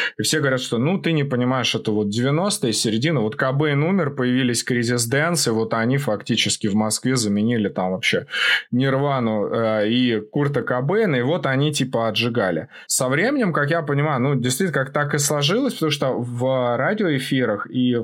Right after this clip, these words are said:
в, на ротациях музыкальных каналов, ну, я вот, например, не встречал Кризис Дэнс, и мне кажется, что всё-таки вот Кризис Дэнс, ну, сразу извините, если я там, может быть, а,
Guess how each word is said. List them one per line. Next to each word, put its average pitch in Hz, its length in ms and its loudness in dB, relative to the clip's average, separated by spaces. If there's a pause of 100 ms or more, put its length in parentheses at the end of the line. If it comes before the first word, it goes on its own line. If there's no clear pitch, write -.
(280)
в, 113 340 0
на 117 140 0
ротациях 127 480 -2
музыкальных 120 440 0
каналов, 151 480 -2
ну, 117 160 -2 (160)
я 120 200 2
вот, 170 120 -2
например, 143 360 2
не 131 80 2
встречал 127 520 0
Кризис 107 400 0
Дэнс, 202 400 0 (520)
и 131 320 2 (200)
мне 160 380 2
кажется, 120 840 -2
что - 560 -2 (160)
всё-таки 143 460 0
вот 120 200 0
Кризис 120 460 0
Дэнс, 156 480 0 (100)
ну, 147 160 0
сразу 139 340 0
извините, 139 380 2
если 120 200 2
я 113 100 0
там, 98 400 -2
может 117 420 0
быть, 107 320 -2
а, 95 560 0